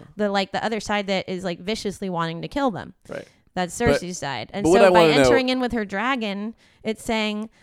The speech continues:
Speaker 1: "I have the most powerful armies in the world, and I have two motherfucking dragons, so you
Speaker 2: Uh-huh.
Speaker 1: are gonna go down in the flames if you
Speaker 2: I
Speaker 1: try to
Speaker 2: see.
Speaker 1: fuck with me."
Speaker 2: Okay, all right, so it's power.
Speaker 1: And it's like, she's grandiose. She's a fucking, she's a queen. You know,
Speaker 2: So
Speaker 1: she's,
Speaker 2: what,
Speaker 1: like, ruling here.
Speaker 2: so do you li-,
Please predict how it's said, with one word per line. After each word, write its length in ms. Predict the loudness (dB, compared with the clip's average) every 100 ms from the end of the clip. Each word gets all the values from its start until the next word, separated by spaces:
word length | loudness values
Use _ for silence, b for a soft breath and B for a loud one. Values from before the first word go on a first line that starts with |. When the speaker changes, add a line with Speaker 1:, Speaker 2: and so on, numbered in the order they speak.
| b b
Speaker 1:
"I 100 | -2 0
have 320 | 0 0 -2
the 80 | -2
most 220 | -2 -2
powerful 380 | -2 -2 -2 -2
armies 380 | -2 -4 -4
in 80 | -6
the 80 | -4
world, 300 | 0 0 0 -2
and 240 | -2 0
I 60 | 0
have 180 | -2 -2
two 160 | -4
motherfucking 500 | -4 -6 -8 -8 -8
dragons, 580 | -4 -4 -4 -4 -6 -8
so 400 | -4 -2 -2 -4
you 260 | -4 -2 -2
Speaker 2:
Uh-huh. 80 | -2
Speaker 1:
are 160 | -4
gonna 240 | -4 -4 -4
go 120 | -4
down 240 | -4 -6
in 60 | -6
the 80 | -6
flames 300 | -4 -2 -2
if 100 | -4
you 60 |
Speaker 2:
I 20 |
Speaker 1:
try 140 | -4 -4
to 80 | -2
Speaker 2:
see. 40 |
Speaker 1:
fuck 200 | -2 -2
with 100 | -6
me." 160 | -10 -8
Speaker 2:
Okay, 280 | -8 -8 -8
all 100 | -6
right, 160 | -6 -8
so 120 | -8
it's 100 | -2
power. 80 | 0
Speaker 1:
And 400 | 0 0 0 -2
it's 160 | -2 0
like, 300 | 0 -2 -4
she's 240 | -10 -8
grandiose. 800 | -4 -4 -4 -4 -2 -2 -4 -16
She's 240 | -14 -12 -10
a 40 |
fucking, 480 | -8 -8 -10 -12 -14
she's 220 | -14 -12
a 40 | -12
queen. 460 | -10 -8 -8 -10 -10
You 60 |
know, 60 | -4
Speaker 2:
So 100 | 0
Speaker 1:
she's, 40 |
Speaker 2:
what, 40 | 0
Speaker 1:
like, 120 | -2
ruling 480 | -4 -4 -2 -4 -8
here. 140 | -14 -14
Speaker 2:
so 160 | -14
do 300 | -14 _ -8
you 80 | -8
li-, 100 | -8